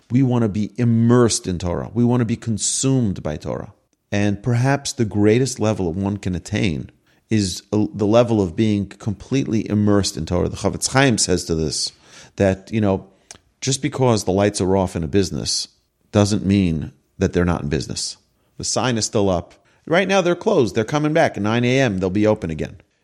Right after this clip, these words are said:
Someone who learns Torah, when they close this, the book and they're not in the study hall, doesn't mean they're no longer a studier of Torah or a Talmid Chacham or a scholar. A person needs to be like, like someone who's in business, they're always thinking about their business. Even when the, when the, it says closed,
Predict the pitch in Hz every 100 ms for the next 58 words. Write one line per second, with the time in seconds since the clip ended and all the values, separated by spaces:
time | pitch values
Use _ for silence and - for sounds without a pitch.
0 | _ - 151 165 156 120 127 117 - 123
1 | 101 85 92 107 107 113 113 104 - -
2 | - 92 76 107 - 85 90 95 107 95
3 | 90 - 110 95 82 78 107 113 - 101
4 | 95 82 - - 92 92 98 98 87 87
5 | 87 78 - _ _ _ _ 98 90 107
6 | 92 90 76 - 98 95 82 82 80 -
7 | 92 87 80 98 92 - 69 67 - 98
8 | 90 64 - _ _ _ _ - 135 135
9 | 120 120 120 107 95 110 98 95 95 -
10 | 107 - 135 143 123 104 95 104 127 127
11 | - 107 107 104 - 117 - 78 71 78
12 | 69 71 82 - - - _ - 127 139
13 | 156 135 131 113 101 110 107 92 104 -
14 | 110 - - 143 92 78 -